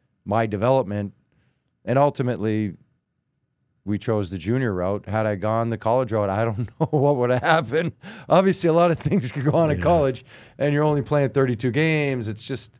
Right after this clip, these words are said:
Speaker 2: There's a lot
Speaker 1: much
Speaker 2: more
Speaker 1: less
Speaker 2: free time.
Speaker 1: rigorous, much
Speaker 2: Yeah.
Speaker 1: less like an N H L schedule, and I wanted to play and,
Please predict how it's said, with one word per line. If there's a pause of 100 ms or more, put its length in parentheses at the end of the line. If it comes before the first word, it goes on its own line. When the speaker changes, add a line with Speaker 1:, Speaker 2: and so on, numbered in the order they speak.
(320)
Speaker 2:
There's
a
lot
Speaker 1:
much
Speaker 2:
more
Speaker 1:
less
Speaker 2:
free
time.
Speaker 1:
rigorous,
much
Speaker 2:
Yeah.
Speaker 1:
less
like
an
N
H
L
schedule,
and
I
wanted
to
play
and,